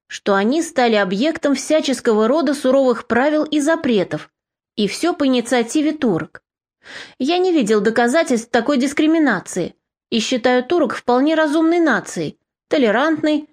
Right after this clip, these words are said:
и больше всего любящей поговорить. Пол очень мягкосердечный человек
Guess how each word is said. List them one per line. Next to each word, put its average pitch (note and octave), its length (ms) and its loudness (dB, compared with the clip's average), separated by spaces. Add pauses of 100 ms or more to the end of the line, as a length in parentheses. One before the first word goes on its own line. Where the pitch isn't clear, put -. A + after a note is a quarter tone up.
(180)
и A3+ 100 0
больше E4+ 340 0
всего D#4 280 0
любящей B3+ 420 0
поговорить. D4 720 0 (1040)
Пол E4+ 340 0
очень D#4+ 300 0
мягкосердечный D4 880 0
человек G3+ 540 -2